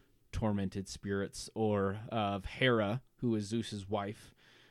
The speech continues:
Um, 'cause there's a lot of stories from her, even as we talked about with Heracles.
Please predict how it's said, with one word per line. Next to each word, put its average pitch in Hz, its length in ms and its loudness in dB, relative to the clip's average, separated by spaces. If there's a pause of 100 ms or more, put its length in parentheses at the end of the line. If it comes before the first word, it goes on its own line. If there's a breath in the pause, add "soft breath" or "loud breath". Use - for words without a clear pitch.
(120)
Um, 110 300 0
'cause 120 160 0
there's 127 220 6
a 127 40 6
lot 139 220 8
of 175 80 4
stories 156 400 4
from 135 200 0
her, 165 200 6
even 160 440 6 (300 soft breath)
as 135 100 -2
we 139 60 0
talked 139 280 0
about 127 260 2
with 127 200 2
Heracles. 135 840 2